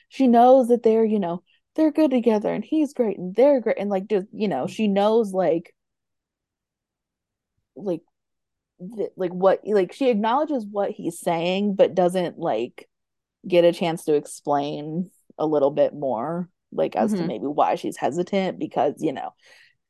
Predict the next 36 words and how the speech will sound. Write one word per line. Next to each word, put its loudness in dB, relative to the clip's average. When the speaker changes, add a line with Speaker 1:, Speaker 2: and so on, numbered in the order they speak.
Speaker 1:
they, 6
um, -2
get 4
<laughs> -
this 0
super 4
random 0
call. 2
Like, -2
I 4
literally 4
didn't -4
understand -8
why -2
this -10
had -4
to -10
be -12
in -10
here, -10
to -10
be -12
Speaker 2:
Same. 0
Speaker 1:
honest. -20
Like, 4
I 8
Speaker 2:
Yeah. 4
Speaker 1:
well, 4
I 0
mean, 0
I 2
guess 4
it 4
was 0
kind -4
of, 0